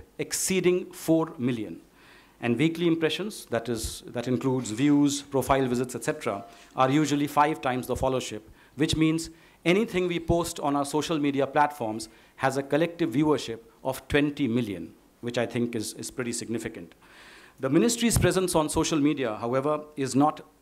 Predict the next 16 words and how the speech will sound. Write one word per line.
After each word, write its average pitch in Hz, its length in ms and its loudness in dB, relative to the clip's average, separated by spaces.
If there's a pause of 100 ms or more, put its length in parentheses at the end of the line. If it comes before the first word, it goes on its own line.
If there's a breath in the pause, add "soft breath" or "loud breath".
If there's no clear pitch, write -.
(220)
just 139 220 -4
restricted 135 440 -2
to 120 40 -2
this. - 480 -4 (580 loud breath)
Over 143 200 2
the 147 80 4
last 151 340 2
year 147 100 4
and 139 120 2
a 127 40 0
half, 160 360 0 (340 soft breath)
we 131 140 0
have 139 100 2
managed 151 380 2
to 147 80 -2
get 156 320 -2